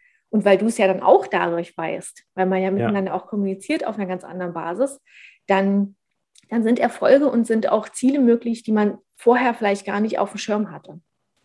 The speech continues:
Speaker 2: Ja, das ist, also für alle, äh, ständigen Zuhörer und Zuhörerinnen, das ist nicht abgesprochen, aber die letzte Podcast-Folge habe ich alleine eingesprochen zu starken, agilen Teams. Da habe ich ähnlich geredet wie die Anne
Speaker 1: Okay.
Speaker 2: gerade. <laughs> Lohnt sich also da auch
Speaker 1: Perfekt.
Speaker 2: nochmal reinzuhören. Wir sind da auf einer Wellenlänge.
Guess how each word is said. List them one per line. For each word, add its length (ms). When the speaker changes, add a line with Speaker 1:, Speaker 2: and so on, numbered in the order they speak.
Speaker 2:
Ja, 180
das 180
ist, 280
also 160
für 160
alle, 520
äh, 160
ständigen 520
Zuhörer 500
und 120
Zuhörerinnen, 420
das 120
ist 60
nicht 120
abgesprochen, 600
aber 120
die 80
letzte 300
Podcast-Folge 680
habe 100
ich 80
alleine 340
eingesprochen 480
zu 100
starken, 340
agilen 380
Teams. 340
Da 100
habe 120
ich 140
ähnlich 360
geredet 400
wie 80
die 100
Anne 180
Speaker 1:
Okay. 80
Speaker 2:
gerade. 420
<laughs> 1080
Lohnt 200
sich 120
also 140
da 120
auch 60
Speaker 1:
Perfekt. 160
Speaker 2:
nochmal 180
reinzuhören. 640
Wir 80
sind 160
da 60
auf 160
einer 280
Wellenlänge. 540